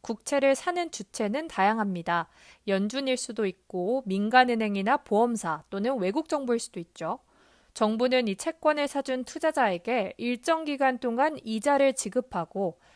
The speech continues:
만기일이 되면 원금을 갚는 구조로 운영합니다. 즉, 돈을 빌려주는 사람은 매년 이자를 받고 일정 기간 뒤에 원금을 돌려받는 거죠.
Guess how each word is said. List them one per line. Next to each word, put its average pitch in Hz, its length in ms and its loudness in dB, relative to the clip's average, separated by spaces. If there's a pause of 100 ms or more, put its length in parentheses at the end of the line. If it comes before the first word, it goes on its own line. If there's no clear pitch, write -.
(100)
만기일이 226 640 0
되면 214 400 0
원금을 254 460 2
갚는 277 460 -4
구조로 214 460 -2
운영합니다. 185 720 -4 (440)
즉, 220 240 0 (100)
돈을 233 320 2
빌려주는 240 560 2
사람은 214 640 2
매년 214 360 0
이자를 269 420 2
받고 202 680 -4
일정 233 380 0
기간 214 320 -2
뒤에 202 300 0
원금을 254 540 0
돌려받는 226 580 2
거죠. 165 360 -10